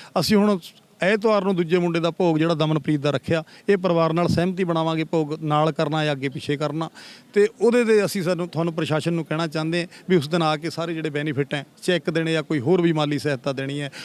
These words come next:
ਪਬਲਿਕ ਦੇ ਸਾਹਮਣੇ, ਪ੍ਰੈਸ ਦੇ ਸਾਹਮਣੇ, ਇੱਥੇ ਦੀ ਡੀ ਸੀ ਆਵੇ, ਇੱਥੇ ਦਾ ਐਸ ਐਸ ਪੀ ਆਵੇ, ਇਹ ਲੋਕਾਂ ਨੂੰ ਜਿਹੜਾ ਹੈ ਸਭ ਦੇ ਸਾਹਮਣੇ ਜਿਹੜਾ ਨਿਆਂ ਇਨਸਾਫ ਦਿਵਾਇਆ ਜਾਵੇ।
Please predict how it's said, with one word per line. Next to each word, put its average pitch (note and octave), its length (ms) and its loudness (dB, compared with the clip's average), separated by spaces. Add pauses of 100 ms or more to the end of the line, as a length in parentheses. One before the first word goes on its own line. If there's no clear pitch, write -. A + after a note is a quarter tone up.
(160)
ਪਬਲਿਕ F#3+ 300 4
ਦੇ G3 160 2
ਸਾਹਮਣੇ, F3+ 280 0
ਪ੍ਰੈਸ D#3+ 280 -2
ਦੇ D#3 120 -2
ਸਾਹਮਣੇ, D3+ 340 -4 (360)
ਇੱਥੇ F3 180 2
ਦੀ F3 100 4
ਡੀ D#3+ 160 4
ਸੀ F#3 200 2
ਆਵੇ, F3 260 2 (140)
ਇੱਥੇ E3 220 0
ਦਾ E3 80 2
ਐਸ E3 180 2
ਐਸ D3+ 100 -4
ਪੀ F#3+ 140 0
ਆਵੇ, E3+ 220 2 (320)
ਇਹ G#3+ 100 6
ਲੋਕਾਂ F3 300 0
ਨੂੰ E3 100 -2
ਜਿਹੜਾ D#3 180 -2
ਹੈ C#3+ 60 -2
ਸਭ D3 140 -4
ਦੇ D#3+ 120 -6
ਸਾਹਮਣੇ D3 340 -6
ਜਿਹੜਾ C#3 240 -8
ਨਿਆਂ C#3 180 -6
ਇਨਸਾਫ C3 300 -6
ਦਿਵਾਇਆ B2 360 -14
ਜਾਵੇ। - 120 -20